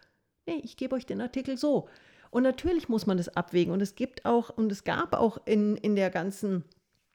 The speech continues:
Phase durchaus bei mir immer wieder, ähm, auch große Publikationen, wo ich gesagt habe, die kriegen so viel Wert dadurch, dass wir da durchaus auch offen über eine Honorierung sprechen. Und das ist auch okay.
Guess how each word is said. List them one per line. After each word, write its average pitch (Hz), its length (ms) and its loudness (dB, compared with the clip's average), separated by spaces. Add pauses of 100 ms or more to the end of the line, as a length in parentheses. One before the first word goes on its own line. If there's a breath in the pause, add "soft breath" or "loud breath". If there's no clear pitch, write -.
(320)
Phase 196 500 4 (240 loud breath)
durchaus 208 320 6
bei 190 80 6
mir 185 200 6
immer 269 260 6
wieder, 240 420 2
ähm, 202 320 2
auch 185 300 0 (340)
große 233 440 2
Publikationen, 208 840 -4
wo 233 60 0
ich 233 140 -4
gesagt 233 420 -2
habe, 240 180 0 (520 loud breath)
die 214 360 -2
kriegen 262 600 0
so 214 380 2
viel 185 420 2
Wert 143 280 -2
dadurch, 233 580 -2
dass 226 240 -2
wir 240 60 0
da 233 260 0 (160)
durchaus 247 420 0
auch - 260 -10
offen 220 320 -2
über 226 300 -2
eine 226 160 0
Honorierung 226 760 -2
sprechen. - 640 -6 (240 soft breath)
Und 202 160 -2
das 214 80 -8
ist - 180 -6
auch 226 80 -4
okay. 247 480 0